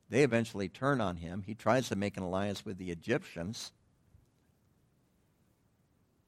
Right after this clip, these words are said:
And they eventually come in and just wipe out the northern kingdom, almost wipe out the southern kingdom. That's given to us later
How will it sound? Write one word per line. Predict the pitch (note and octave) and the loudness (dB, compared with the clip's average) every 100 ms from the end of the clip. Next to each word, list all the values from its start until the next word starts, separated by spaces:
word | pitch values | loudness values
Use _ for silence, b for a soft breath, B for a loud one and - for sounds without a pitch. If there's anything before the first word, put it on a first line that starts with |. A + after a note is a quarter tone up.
| _ _ - | _ _ -4
And | G2 | 0
they | A2 | 2
eventually | A#2+ A2+ B2+ G#2+ G2+ | 2 2 0 -4 -8
come | - G#2 | -4 -2
in | G#2 | -2
and | F2 | -4
just | F2 - C#2+ E2+ | -6 -10 -10 -2
wipe | G#2 - | -2 0
out | G2+ - | -4 -4
the | F#2+ F2+ F2+ _ _ _ _ _ _ _ _ _ _ _ _ _ _ _ _ _ | -8 -12 -12 _ _ _ _ _ _ _ _ _ _ _ _ _ _ _ _ _
northern | - A2+ A#2 F#2 | -4 -2 -2 -4
kingdom, | - E2+ D#2 G2+ - _ - | -8 -10 -10 -14 -16 _ 2
almost | A#2+ D3 A#2 - | 4 6 2 2
wipe | G2 F2+ - | -2 -2 -2
out | E2 - | -6 -8
the | |
southern | - F2 E2 E2+ | -10 -8 -8 -12
kingdom. | - D#2+ E2 A#2 _ _ _ _ _ _ - | -14 -14 -14 -16 _ _ _ _ _ _ -4
That's | G2 F#2+ - | -2 -2 -4
given | A#2 A2 A2 | 2 2 2
to | G2+ G#2+ | -2 -2
us | G2 - | -4 -4
later | D#2+ E2+ A2 C#3+ A#2 F2 | -10 -4 0 0 0 -2